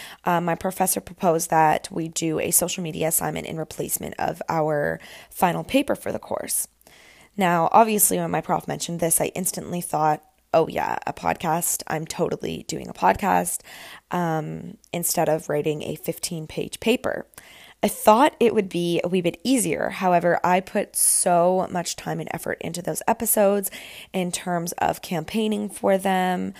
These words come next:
um, doing all of the research, and just making sure that the episodes were super information dense, but also, um, super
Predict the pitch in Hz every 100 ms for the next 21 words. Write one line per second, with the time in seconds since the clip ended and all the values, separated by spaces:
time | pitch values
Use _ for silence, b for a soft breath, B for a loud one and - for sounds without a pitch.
0 | B B B - 180 175 - 170 160 170
1 | 165 160 160 185 202 - 208 208 208 -
2 | - 185 170 175 185 208 190 202 - 175
3 | 170 - 175 165 156 160 - 170 - -
4 | 165 165 160 160 B B B B 180 175
5 | 175 160 - 160 - 156 151 - - -
6 | - 160 156 - 156 156 151 - 151 151
7 | - - - 185 180 160 160 170